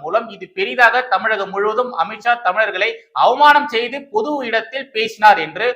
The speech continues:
வலுவாக பிரச்சாரம் செய்யப்படும். பத்திரிகையாளர் பாண்டே அவர்கள் வரை இந்த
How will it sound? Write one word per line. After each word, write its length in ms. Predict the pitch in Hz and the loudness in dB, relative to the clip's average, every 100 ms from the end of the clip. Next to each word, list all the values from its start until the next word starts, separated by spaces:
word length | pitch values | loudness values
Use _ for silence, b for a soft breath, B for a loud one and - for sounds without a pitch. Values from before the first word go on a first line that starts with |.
| 135 | 4
வலுவாக 520 | 175 277 294 269 262 285 | 4 6 8 8 10 6
பிரச்சாரம் 500 | 277 208 226 208 220 196 | 6 4 6 6 6 0
செய்யப்படும். 520 | 175 185 151 151 156 - | -2 -2 0 -2 -2 -6
பத்திரிகையாளர் 640 | 208 294 302 254 254 247 220 | -10 -6 -2 2 4 2 4
பாண்டே 320 | 220 269 269 240 | 4 6 4 6
அவர்கள் 280 | 208 180 165 | 4 2 0
வரை 140 | 226 247 | 0 -2
இந்த 140 | 202 | -4